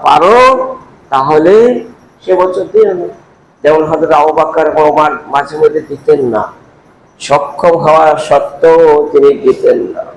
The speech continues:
মানে, এবছর পারেনি। আর ভাগাই গেলে খুবই দারিদ্র অভাবগ্রস্ত ব্যক্তি যারা পারছে না দিন আয় দিন, তাদের জন্য ওটা প্রযোজ্য।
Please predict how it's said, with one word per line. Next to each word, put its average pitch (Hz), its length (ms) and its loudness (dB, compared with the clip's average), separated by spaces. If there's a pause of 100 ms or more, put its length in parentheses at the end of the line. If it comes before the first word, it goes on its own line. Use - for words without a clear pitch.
(540)
মানে, 156 160 0
এবছর 160 420 0
পারেনি। 143 440 -4 (2500)
আর 143 280 2 (160)
ভাগাই 175 640 0
গেলে 233 280 4 (140)
খুবই 226 360 0
দারিদ্র 208 600 0
অভাবগ্রস্ত 214 760 0
ব্যক্তি 208 460 2
যারা 190 260 2
পারছে 180 640 -4
না 170 180 2 (140)
দিন 156 320 2
আয় 143 200 2
দিন, 127 300 -2 (1000)
তাদের 190 500 0
জন্য 277 300 0
ওটা 254 200 2
প্রযোজ্য। 190 640 0